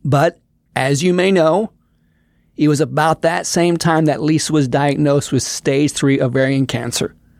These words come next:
And over the next fifteen months, I mean, we fought that thing. We prayed, we believed, we questioned, we doubted, we fell more in love.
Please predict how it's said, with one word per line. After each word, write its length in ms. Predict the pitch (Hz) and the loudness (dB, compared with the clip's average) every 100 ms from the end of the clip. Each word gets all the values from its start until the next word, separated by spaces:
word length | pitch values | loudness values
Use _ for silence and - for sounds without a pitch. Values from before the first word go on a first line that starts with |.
| _ _ _ _ _ _ _ _ _ _ _ _ _ _ _ _ _ - | _ _ _ _ _ _ _ _ _ _ _ _ _ _ _ _ _ -6
And 120 | 127 | -4
over 260 | 160 170 170 | 0 0 0
the 120 | 170 | 0
next 380 | 160 165 170 - | 0 0 0 -6
fifteen 600 | - 165 - - 165 160 | -4 -4 -4 -2 0 2
months, 480 | 156 151 156 - - - - - - | 2 0 -4 -6 -12 -14 -20 -20 -4
I 100 | 143 | 0
mean, 280 | 139 139 143 | 2 2 2
we 240 | 156 151 | 2 0
fought 480 | - _ 135 151 - | -4 _ -2 -2 -4
that 240 | 120 - | -10 -8
thing. 400 | - 107 - - - _ _ - - | -10 -10 -12 -16 -20 _ _ -20 -4
We 320 | 139 156 151 | 0 4 2
prayed, 680 | 147 - - 170 170 170 156 | 0 -10 0 2 2 0 2
we 140 | 143 | 0
believed, 640 | 135 143 143 156 165 160 143 | 2 2 2 2 2 2 2
we 280 | 135 131 123 - | 2 2 -2 -10
questioned, 960 | - 151 156 - - 160 160 156 180 - _ | -4 -2 -2 -4 0 0 2 -2 -6 -14 _
we 400 | 135 135 127 123 | 0 2 2 0
doubted, 880 | 113 110 131 131 139 170 165 156 - _ _ _ _ _ _ - | -2 -2 0 0 0 2 0 -4 -12 _ _ _ _ _ _ -2
we 220 | 143 143 | 0 0
fell 260 | - 147 151 | 0 0 2
more 280 | 143 147 | 2 2
in 140 | 160 147 | 2 2
love. 500 | 139 139 170 - | 2 0 -2 -6